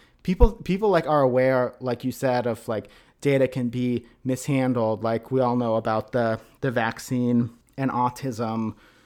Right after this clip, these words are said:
like, study that was, you know, totally, like, B S, made up, um, manipulated from the data. But, like, even on a very basic level, like,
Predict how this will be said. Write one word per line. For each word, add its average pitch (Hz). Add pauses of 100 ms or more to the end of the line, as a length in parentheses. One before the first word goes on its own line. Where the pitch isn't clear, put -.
(300)
like, 107
study 113
that 98
was, 104
you 117
know, 98
totally, 104
like, 92 (240)
B 110
S, 104
made 107
up, 101 (460)
um, 113
manipulated 107 (140)
from 113
the 110
data. 104 (340)
But, 120
like, 127 (440)
even 170
on 190
a 165
very 147
basic 131
level, 117
like, 107